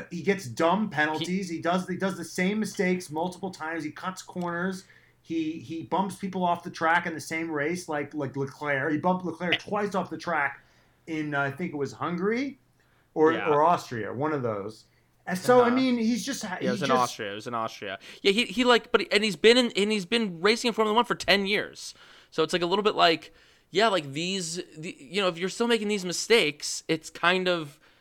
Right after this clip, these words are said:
Speaker 2: what's your excuse if you're making, these are, they, they seem like early year mistakes are the mistakes that he's making.
Speaker 1: Well, and it's, you know, it is a, I think the seat is not, I don't, I don't like to call it cursed because that lets Christian and that culture off the hook.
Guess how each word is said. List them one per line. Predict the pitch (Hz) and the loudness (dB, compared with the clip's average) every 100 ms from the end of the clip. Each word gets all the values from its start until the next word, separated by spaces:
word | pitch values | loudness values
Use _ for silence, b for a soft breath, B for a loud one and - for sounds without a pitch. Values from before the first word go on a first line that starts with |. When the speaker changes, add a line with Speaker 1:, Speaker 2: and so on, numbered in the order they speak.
| b | b
Speaker 2:
what's | 151 208 233 | 2 2 2
your | 180 | -2
excuse | - - - 233 123 - | -2 -6 0 0 -2 -6
if | 135 139 | -8 -4
you're | 139 | -2
making, | 147 151 151 | 0 -2 -4
these | 175 | -4
are, | 180 170 | -4 -4
they, | 190 | -4
they | 165 175 | -2 -2
seem | - 208 233 233 | -2 0 0 2
like | 180 151 - | 2 0 0
early | 151 160 165 165 | 2 2 2 0
year | 135 120 127 | 0 0 0
mistakes | 120 113 - 135 113 - | 0 -4 0 2 2 -2
are | 104 | -14
the | |
mistakes | 101 - 101 98 | -14 -12 -12 -12
that | - | -16
he's | 92 90 | -18 -16
making. | 85 - - _ _ _ _ _ - | -16 -18 -20 _ _ _ _ _ -4
Speaker 1:
Well, | 160 151 | 0 0
and | 156 165 | 0 -2
it's, | 190 185 | -2 -4
you | 208 202 | -2 0
know, | 156 151 | 2 2
it | 160 | 2
is | 180 | 0
a, | 156 127 | 0 -2
I | 139 | -4
think | 139 180 | -4 -4
the | 151 | -4
seat | 139 - 143 135 135 _ _ _ _ _ | -6 -4 -2 -2 -6 _ _ _ _ _
is | 135 139 131 117 120 | 2 2 2 -4 -10
not, | 135 147 120 - - | -6 -6 -6 -12 -8
I | |
don't, | 143 170 180 | -6 -4 -6
I | 143 | -6
don't | 156 214 | -4 -4
like | 190 | -6
to | 180 | -6
call | - 143 | -2 -2
it | 123 - | -2 -6
cursed | - 120 113 | -6 -6 -6
because | - 107 | -8 -8
that | 110 113 | -6 -6
lets | 117 110 - | -6 -8 -12
Christian | - 120 - 123 113 110 | -10 -10 -8 -10 -8 -8
and | 104 101 104 107 - | -10 -12 -16 -18 -12
that | 117 113 | -8 -8
culture | - 110 110 120 | -10 -12 -10 -8
off | 110 104 | -8 -8
the | - | -12
hook. | 101 104 156 - | -12 -10 -10 -14